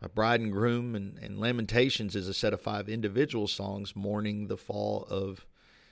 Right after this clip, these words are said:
Jerusalem. However,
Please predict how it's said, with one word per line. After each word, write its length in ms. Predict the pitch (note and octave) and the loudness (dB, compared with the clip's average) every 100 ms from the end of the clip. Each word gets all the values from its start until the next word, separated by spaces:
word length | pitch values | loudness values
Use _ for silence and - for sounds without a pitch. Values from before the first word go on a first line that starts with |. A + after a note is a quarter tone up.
| _ _ | _ _
Jerusalem. 680 | - G2+ A#2+ - - - G#2 _ _ _ _ _ _ _ _ _ _ _ | -8 -4 -2 0 -2 -4 -16 _ _ _ _ _ _ _ _ _ _ _
However, 640 | - G#2+ A2 D3+ A#2+ - | -14 -8 -2 0 -2 -6